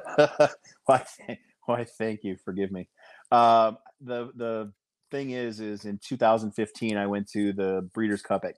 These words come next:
Keeneland. That's the, that was the purple suit day. Um, everybody and their mother knew that it was American Pharoah, and nobody questioned it. Everybody thought, "This is it. We're just gonna watch it. We're just gonna enjoy it." And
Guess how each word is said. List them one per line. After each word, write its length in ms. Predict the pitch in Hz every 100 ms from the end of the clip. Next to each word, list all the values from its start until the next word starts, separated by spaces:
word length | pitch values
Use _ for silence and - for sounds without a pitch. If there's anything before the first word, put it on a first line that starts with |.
| -
Keeneland. 360 | 101 98 98
That's 220 | 98 98 -
the, 180 | 101 101
that 180 | 95 104
was 120 | 101 95
the 100 | 98
purple 280 | 104 101
suit 260 | 92 110 110
day. 280 | 92 95 98 _ - - _ _ 101
Um, 500 | 101 95 92 92 - _ _ _ _ _ _ _ _ _ _ _
everybody 540 | 139 123 120 113 104 104
and 100 | 101
their 100 | 98
mother 460 | 101 101 98 98 95
knew 280 | 104 104 101
that 120 | 98
it 60 | 98
was 120 | 95
American 400 | 101 98 95 98
Pharoah, 440 | - 95 92 92 - -
and 120 | 98
nobody 440 | 101 110 107 98 90
questioned 440 | - 101 - 98
it. 140 | 95 90
Everybody 420 | 107 107 98 98
thought, 260 | 101 98 107
"This 120 | 104
is 120 | 101
it. 120 | 110
We're 140 | 101 104
just 140 | -
gonna 220 | 101 95 107 - _
watch 320 | 117 123 120
it. 100 | 117
We're 120 | 107
just 180 | 107 104
gonna 140 | 107 98
enjoy 360 | 98 120 127
it." 140 | 117 - - _ _ _ -
And 540 | 107 107 107 107 101